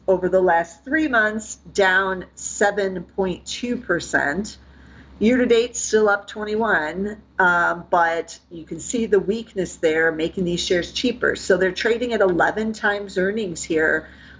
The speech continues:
Earnings expected to be up six hundred and thirty-one percent this year because, of course, last year was terrible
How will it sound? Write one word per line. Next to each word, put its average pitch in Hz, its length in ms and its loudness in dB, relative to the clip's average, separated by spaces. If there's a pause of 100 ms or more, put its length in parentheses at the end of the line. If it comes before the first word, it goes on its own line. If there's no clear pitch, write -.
Earnings 233 380 2
expected 214 480 -2
to 208 60 4
be 202 200 0
up 196 160 2
six - 380 -6
hundred 214 280 0
and 196 140 -4
thirty-one 190 640 2
percent 175 640 -2
this 185 320 0
year 190 460 2 (600)
because, 180 320 2
of 175 120 -4
course, 202 420 2
last 175 320 0
year 175 120 -4
was 165 180 -10
terrible 165 760 -4